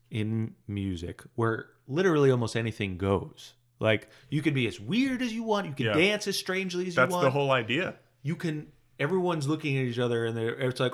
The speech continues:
Speaker 1: "Oh, we're not freaked out."
Speaker 2: The
Speaker 1: This
Speaker 2: problem f-, that for me is, as an aging
Speaker 1: <laughs>
Speaker 2: millennial, honestly, I, you can't be at an
Speaker 1: <laughs>
Speaker 2: E D M festival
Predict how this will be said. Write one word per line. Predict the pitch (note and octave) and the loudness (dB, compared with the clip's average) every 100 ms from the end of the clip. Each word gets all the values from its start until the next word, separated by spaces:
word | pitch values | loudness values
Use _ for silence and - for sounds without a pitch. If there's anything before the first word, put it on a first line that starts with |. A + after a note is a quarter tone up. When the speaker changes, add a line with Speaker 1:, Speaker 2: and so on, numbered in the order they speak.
| - | -2
Speaker 1:
"Oh, | B3 C#3 F2+ - _ - | 0 0 0 -10 _ -6
we're | E3 | -2
not | F#3 F3+ | -2 -2
freaked | - E3+ - | -4 -4 0
out." | C#3 A#2 - | 2 2 -2
Speaker 2:
The | C#3+ | -2
Speaker 1:
This | C3+ | 2
Speaker 2:
problem | F#3+ G3 F3+ | 2 2 -2
f-, | C#3+ - | -6 -6
that | B2 - - | -4 -4 -6
for | B2+ | -6
me | A#2+ A#2+ G#2+ F#2+ - | -4 -2 -2 -4 -10
is, | G2 F#2+ G2 - _ _ _ _ | -10 -8 -12 -18 _ _ _ _
as | - G#2+ G#2+ - | -4 -4 -4 -8
an | A#2+ G#2 G2+ | -8 -8 -8
aging | - A2 G#2 G#2 G2+ F#2+ - _ _ | -6 -4 -4 -6 -8 -10 -16 _ _
Speaker 1:
<laughs> | _ _ | _ _
Speaker 2:
millennial, | C#3 A2+ A2+ G2+ G2 F#2+ - _ _ _ - | -2 0 0 -4 -6 -8 -12 _ _ _ -6
honestly, | A#2 B2+ A#2+ A2 G2 - _ _ _ _ _ _ _ - | -2 -2 -4 -4 -4 -8 _ _ _ _ _ _ _ -2
I, | B2+ C#3 C3 - _ - | 2 2 0 -4 _ -12
you | C3 D#3 | -8 -8
can't | - F3 E3 | -4 -4 -2
be | C#3+ C#3 C#3 | -2 -2 -2
at | - A#2+ A#2+ - | 0 0 0 -6
an | B2 | -6
Speaker 1:
<laughs> | C3 | -4
Speaker 2:
E | C#3 | -4
D | D3 | 0
M | C3+ C#3 | 0 0
festival | C3 B2 A2 A#2 G#2+ | 0 0 0 -2 0